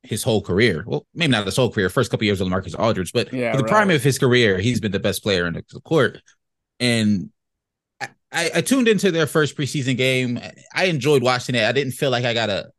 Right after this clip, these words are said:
Speaker 1: a real idea of what
Speaker 2: Mm-hmm.
Speaker 1: that's fully gonna look like, but I'm, I'm curious to see how much room Dame has to operate with now teams have to worry about another play, like,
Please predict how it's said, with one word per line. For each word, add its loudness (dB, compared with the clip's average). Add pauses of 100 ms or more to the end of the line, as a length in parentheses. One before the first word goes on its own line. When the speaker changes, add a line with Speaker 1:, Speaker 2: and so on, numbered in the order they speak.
(300)
Speaker 1:
a -2
real 4
idea 0
of -2
what -4
Speaker 2:
Mm-hmm. -4
Speaker 1:
that's -4
fully 0
gonna 2
look 0
like, -2 (580)
but 0
I'm, -2
I'm -2
curious -2
to -6
see -2
how 0
much -2 (280)
room 4
Dame 4
has 0
to -4
operate -4 (480)
with 0
now 2
teams 2
have -2
to 0
worry 4
about 0
another -2
play, -4
like, -4